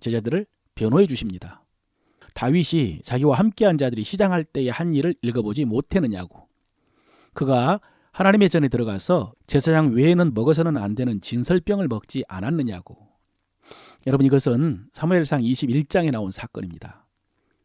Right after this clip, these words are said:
당시 다윗은 사울을 피해서 호위병 몇 명과 함께 성막이 있는 높당에 가서 제사장 아히멜렉에게 양식을 구했습니다. 오랫동안 숨어서 다니느라고 음식을 제대로 먹지 못했던 것 같습니다.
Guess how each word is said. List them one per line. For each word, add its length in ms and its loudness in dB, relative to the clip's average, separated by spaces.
당시 280 -2
다윗은 500 -4
사울을 440 0
피해서 560 -4
호위병 420 2
몇 140 -2
명과 400 0
함께 480 -8
성막이 540 2
있는 240 0
높당에 460 0
가서 640 -8
제사장 440 -4
아히멜렉에게 880 -4
양식을 440 -2
구했습니다. 720 -10
오랫동안 440 2
숨어서 360 0
다니느라고 640 -2
음식을 400 0
제대로 280 -2
먹지 500 -4
못했던 500 -4
것 120 -4
같습니다. 520 -16